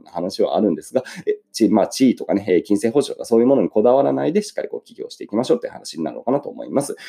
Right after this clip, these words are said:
えー、最後、えー、人前で恥をかくことができないような人。これもね、えー、うまくいきません。えー、まあ、起業っていうのは恥をかくことでございます。基本的にはね。えー、まあ、YouTubeとか一番わかりやすいよね、本当にね。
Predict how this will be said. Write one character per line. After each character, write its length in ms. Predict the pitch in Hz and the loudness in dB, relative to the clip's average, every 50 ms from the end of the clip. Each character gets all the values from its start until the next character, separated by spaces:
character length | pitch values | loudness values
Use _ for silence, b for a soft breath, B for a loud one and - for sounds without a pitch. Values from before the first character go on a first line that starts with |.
| B B B | B B B
え 180 | 127 135 135 | 2 4 4
ー、 20 | 127 | 4
最 160 | 127 185 160 | 4 2 2
後、 160 | - - - - | 2 2 2 2
え 160 | 95 - 78 | 2 4 4
ー、 40 | 82 | 2
人 220 | - - - 175 170 | 2 2 2 4 4
前 180 | 165 160 151 | 4 4 2
で 80 | 143 147 | 2 0
恥 260 | - 131 131 143 156 | 0 0 4 6 6
を 100 | 147 135 | 6 4
か 140 | - 95 92 | 2 -2 -10
く 40 | - | -8
こ 120 | - - | -8 -10
と 100 | - 73 | -8 -4
が 120 | - 92 | -4 -4
で 120 | 82 - 80 | -4 -4 -8
き 120 | - 117 | -4 -2
な 100 | 117 95 | -2 -2
い 60 | 69 | -2
よ 100 | 62 62 | -4 -8
う 20 | - | -10
な 60 | - | -10
人。 180 | - - - - | -8 -8 -8 -8
こ 180 | - - - | -6 -2 2
れ 80 | 151 160 | 4 6
も 100 | 151 135 | 6 6
ね、 180 | 131 113 - - | 4 2 2 2
え 160 | 110 101 92 | 2 4 4
ー、 20 | 95 | 6
う 60 | 104 | 4
ま 120 | 95 85 | 2 0
く 100 | - - | -2 -12
い 60 | 60 - | -18 -12
き 120 | - 87 | -8 -6
ま 100 | 85 85 | -6 -6
せ 140 | - - - | -4 -6 -6
ん。 40 | - b b b b b b | -6 b b b b b b
え 320 | - 92 95 92 92 90 | 0 0 2 2 2 2
ー、 20 | 90 | 2
ま 120 | 110 107 | 2 2
あ、 40 | 98 | 0
起 140 | - - 131 | 0 2 4
業 140 | 143 143 127 | 4 4 4
っ 100 | 131 - | 4 2
て 60 | 143 | 2
い 20 | |
う 40 | 117 | 2
の 40 | 82 | 2
は 60 | - | 0
恥 200 | - 90 101 113 | -2 0 2 2
を 60 | 87 | 2
か 120 | - - 65 | 0 -2 -10
く 40 | |
こ 100 | - - | -12 -12
と 60 | - 57 | -14 -12
で 100 | 60 - | -12 -10
ご 140 | - 85 | -8 -8
ざ 100 | 85 78 | -8 -8
い 40 | 65 | -8
ま 100 | 65 67 | -10 -12
す。 140 | - - _ | -16 -20 _
基 80 | - - | -16 -12
本 140 | 78 69 67 | -10 -10 -8
的 100 | 73 71 | -8 -8
に 40 | 64 | -8
は 100 | 65 78 | -8 -8
ね。 160 | 92 92 _ - | -10 -10 _ 0
え 160 | 85 82 76 | 0 2 2
ー、 20 | 78 | 0
ま 100 | 80 78 | 0 2
あ、 20 | |
YouTube 360 | 92 110 123 120 135 131 - | 2 2 2 4 2 0 0
と 60 | - | 0
か 100 | - 73 | -8 -8
一 200 | 69 67 - - | -8 -4 2 4
番 80 | - 131 | 4 4
わ 60 | 127 | 4
か 80 | - 123 | 4 4
り 40 | 123 | 4
や 60 | 117 | 4
す 60 | - | 2
い 40 | 117 | 0
よ 60 | - | -4
ね、 80 | - - | -4 -8
本 120 | 73 65 | -12 -10
当 100 | - 78 | -6 -4
に 60 | 82 | -4
ね。 80 | 80 | -6